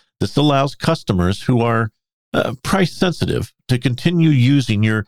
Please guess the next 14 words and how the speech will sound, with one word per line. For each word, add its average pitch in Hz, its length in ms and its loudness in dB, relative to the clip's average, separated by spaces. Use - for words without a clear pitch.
standard 170 680 -2
product 135 420 0
or 107 80 -2
service, - 720 -4
while 87 320 -2
others 120 380 0
can - 320 -4
opt - 360 -4
for 117 120 -2
the 101 100 -4
premium 98 640 0
one. - 260 -6
Number 131 180 2
six, - 580 -6